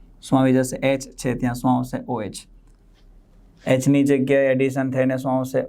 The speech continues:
ઓ એચ ઓ એચ. અહીંયા. રેડી? પણ તમારે ખાલી just વિચારો. આખો ક્વેશ્ચન જે છે એ કરવાની કોઈ જરૂર નથી. માત્ર તમારે શું વિચારવા કીધું મેં તમને?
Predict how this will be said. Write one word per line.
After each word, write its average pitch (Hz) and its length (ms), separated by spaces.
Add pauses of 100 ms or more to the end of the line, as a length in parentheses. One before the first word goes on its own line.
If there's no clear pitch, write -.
ઓ 123 140
એચ 123 220
ઓ 113 80
એચ. 104 280 (340)
અહીંયા. 110 320 (880)
રેડી? 175 320
પણ 156 540
તમારે 160 420
ખાલી 147 300
just 143 420
વિચારો. 139 360
આખો - 340
ક્વેશ્ચન 160 520
જે 151 100
છે 139 360 (400)
એ 143 80
કરવાની 147 580
કોઈ 170 440
જરૂર 143 480
નથી. 139 440
માત્ર 131 560
તમારે 143 460
શું 139 240
વિચારવા 127 440
કીધું 123 320
મેં 123 120
તમને? 120 320